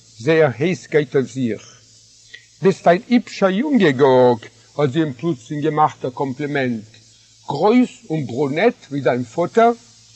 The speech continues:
אבער די קרעצערלעך אויף דיין געזיכט מאכן דיך העסלעך."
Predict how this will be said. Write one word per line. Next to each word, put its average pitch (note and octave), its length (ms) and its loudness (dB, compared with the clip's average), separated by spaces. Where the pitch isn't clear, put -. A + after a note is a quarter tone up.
אבער D#3 180 2
די E3 140 -4
קרעצערלעך F3+ 680 0
אויף D#3 100 -2
דיין D#3+ 220 -4
געזיכט D#3 440 -4
מאכן D#3+ 300 0
דיך C#3+ 200 -8
העסלעך." F#3 580 -2